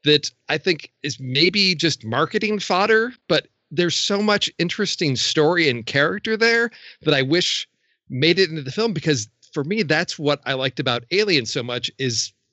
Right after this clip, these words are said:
those interpersonal dynamics between, you know, you've got,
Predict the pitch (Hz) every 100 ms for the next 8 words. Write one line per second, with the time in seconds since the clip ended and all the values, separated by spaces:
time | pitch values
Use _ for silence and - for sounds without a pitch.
0 | _ 131 127 - 165 165 - 165 - 156
1 | 127 120 120 139 110 - - - - -
2 | - - 139 127 120 117 113 _ - _
3 | _ _ _ _ 135 127 120 120 127 117
4 | 139 131 131